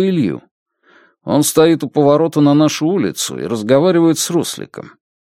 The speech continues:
Я прохожу мимо и слышу, как Руслик спрашивает: «Кто это?» А Илья отвечает: «Да так, пацан какой-то незнакомый». Но я не обижаюсь, потому что чувствую, что я незнакомый пацан.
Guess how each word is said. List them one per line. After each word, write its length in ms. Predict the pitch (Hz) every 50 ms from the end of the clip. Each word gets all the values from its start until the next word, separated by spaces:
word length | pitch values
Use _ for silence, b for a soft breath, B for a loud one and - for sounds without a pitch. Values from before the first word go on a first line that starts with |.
| _ _ _
Я 180 | - 73 95
прохожу 460 | - - 165 - - 175 175 175 202 202
мимо 400 | 196 165 143 135 131 127 123 120
и 60 | 117
слышу, 340 | - - 156 185 165 - -
как 220 | - 120 113 -
Руслик 360 | 139 160 165 - 143 151 - -
спрашивает: 680 | - - - 117 104 85 - - - 71 69 - - _
«Кто 360 | - - - 170 196 214 151
это?» 420 | 101 90 - - 73 - - - _ _ _ _ _ _ _ _ _ _ _ _ _ _ _
А 160 | 71 90 95
Илья 240 | 98 104 110 110 110
отвечает: 760 | 104 - 120 127 120 - - - 104 101 104 95 - - _ _ _ _ _ _ _ _ _ _
«Да 120 | - 294 302
так, 460 | 202 - 247 165 120 82 - _ _
пацан 400 | - 151 - - - 127 127 120
какой-то 400 | - 110 - - 110 104 - 113
незнакомый». 800 | 123 127 107 110 139 151 151 143 - 104 87 67 - - - _ _ _ _ _ _ _ _ _ _ _ _ _ _
Но 100 | - 90
я 180 | 95 110 135
не 160 | 147 170 185 185
обижаюсь, 680 | 185 190 190 214 196 180 185 185 165 165 170 156 - -
потому 380 | - 165 139 147 151 160 170
что 200 | 165 - - 156
чувствую, 540 | - - - - 170 185 - - 160 160 135
что 260 | - - - 131 120
я 440 | 117 113 110 117 147 190 175 - - _ _ _ _ _ _ _ _ _
незнакомый 920 | - 107 131 131 110 107 127 131 127 117 - - 143 170 175 165 156 151
пацан. 640 | 151 - 156 151 147 - - - 156 123 78 78